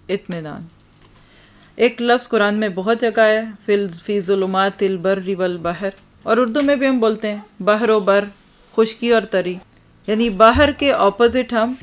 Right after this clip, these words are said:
بر یوز کرتے ہیں، یعنی خشکی کے لیے آتا ہے۔ آپ سوچئے ایک شخص سمندر میں گیا، آپ نے کبھی اگر شپ کا سفر کیا ہے تو آپ کو یاد آئے گا، میرا تو بات کرتے ہوئے بھی دل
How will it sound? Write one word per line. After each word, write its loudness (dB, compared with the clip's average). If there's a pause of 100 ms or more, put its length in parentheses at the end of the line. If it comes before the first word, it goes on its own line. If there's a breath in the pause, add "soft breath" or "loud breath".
بر 4
یوز -2
کرتے -4
ہیں، -4
یعنی -4
خشکی -4
کے -6
لیے -6
آتا -12
ہے۔ -20 (640)
آپ 4
سوچئے -2
ایک -2
شخص -2
سمندر 0
میں -6
گیا، -8 (420)
آپ -2
نے -4
کبھی -2
اگر -2
شپ -6
کا 0
سفر -4
کیا -4
ہے -2
تو -6
آپ -4
کو -6
یاد -4
آئے -2
گا، 0
میرا 0
تو -4
بات 0
کرتے -2
ہوئے 0
بھی -2
دل -4